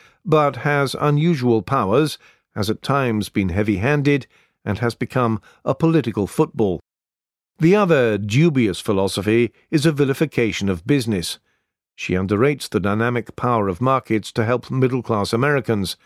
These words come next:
invisibly guiding the diverse and spontaneous actions of people and firms, moving capital and labor from dying industries to growing ones, and innovating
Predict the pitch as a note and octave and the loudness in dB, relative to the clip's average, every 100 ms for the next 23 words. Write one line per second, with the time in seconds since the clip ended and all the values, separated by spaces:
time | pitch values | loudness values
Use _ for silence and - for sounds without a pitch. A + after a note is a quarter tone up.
0 | _ _ _ - G#2 G2 B2+ A#2+ G#2+ G#2 | _ _ _ -4 -2 0 0 0 0 0
1 | A#2 B2+ B2+ A2+ G2+ G2 G2+ B2+ C3 B2 | 2 2 0 0 0 0 2 2 2 0
2 | - - - - A#2 - - A#2+ - D3+ | -4 -16 -16 -4 -4 -2 -2 -2 0 0
3 | C#3 B2 A#2+ B2 - C3+ B2+ A2 - _ | 2 0 0 -4 -4 -2 0 -2 -6 _
4 | - A2+ - C#3+ C3+ B2 A2 F#2 D#3 D3 | -4 -4 -2 -2 0 0 0 0 0 2
5 | B2+ B2 - _ _ _ _ G3+ F#3 F3+ | 0 -2 -4 _ _ _ _ 2 4 4
6 | D3 C#3 B2+ - C#3 B2+ B2 B2 C3 C#3+ | 2 0 -4 -2 -2 0 2 2 0 -2
7 | B2 C#3+ C#3+ A2+ A2 G2+ - G#2 G2 C3 | 2 2 2 2 2 0 -2 -2 0 0
8 | C3+ C3 B2 A#2+ - C3 B2 A2 - G#2 | 2 0 0 0 0 2 2 2 -4 0
9 | C3+ D#3 C3 B2 B2 C3 A#2 _ _ _ | 2 2 2 0 0 -2 -4 _ _ _
10 | _ A#2+ A2+ E3 E3 A#2+ G2 C3 C3+ | _ -4 0 4 4 2 0 0 0